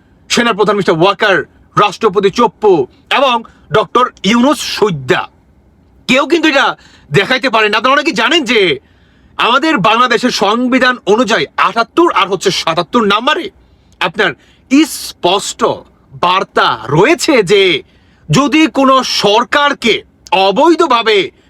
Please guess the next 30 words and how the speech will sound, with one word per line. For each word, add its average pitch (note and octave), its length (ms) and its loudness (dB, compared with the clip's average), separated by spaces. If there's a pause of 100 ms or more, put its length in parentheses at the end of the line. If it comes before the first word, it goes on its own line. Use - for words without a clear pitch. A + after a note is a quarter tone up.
(120)
আপনার F#3+ 360 -2
ক্ষমতাচ্যুত A#3 680 0 (120)
করা E3 180 0
হয় A3+ 340 2 (300)
এবং C#4 240 0
সেই B3+ 240 0 (120)
সরকার G#3+ 480 0
যদি B3 200 -4 (120)
রাষ্ট্রপতির G3+ 680 -4
কাছে G#3+ 220 -2
কিংবা D4 320 0 (480)
আপনার F#3+ 360 -2 (520)
স্পিকারের C4+ 560 0
কাছে A3+ 300 -2 (380)
কিংবা D4+ 340 0 (420)
আপনার G#3+ 360 -2 (180)
স্পিকার C#4 440 -2
আর G3 180 -2
রাষ্ট্রপতিও C4 720 -2
যদি C#4 200 -2
না A3+ 140 0
থাকে, A3+ 260 -2 (460)
সেই C4+ 280 0
দেশের G#3 460 0
যেই G3+ 220 2 (360)
সেনাপ্রধান A3 640 0 (380)
তার A#3 300 0
কাছে D#4 240 0
যদি C4 200 0 (100)
ক্ষমতা A3+ 420 0